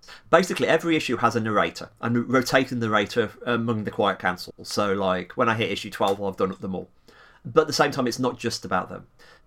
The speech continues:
Issue four is about Emma, but, like, it's not as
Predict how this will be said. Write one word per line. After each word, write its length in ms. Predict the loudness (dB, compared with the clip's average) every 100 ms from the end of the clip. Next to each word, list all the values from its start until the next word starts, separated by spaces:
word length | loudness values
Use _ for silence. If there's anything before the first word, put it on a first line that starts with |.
| _
Issue 240 | -4 0 -2
four 480 | 2 2 4 0 -4 _ _ _ _
is 160 | -4
about 240 | 4 4 4
Emma, 180 | 2 0
but, 220 | 0 2
like, 360 | 4 4 0 -16 -20 -14
it's 120 | -6 0
not 100 |
as 100 | 2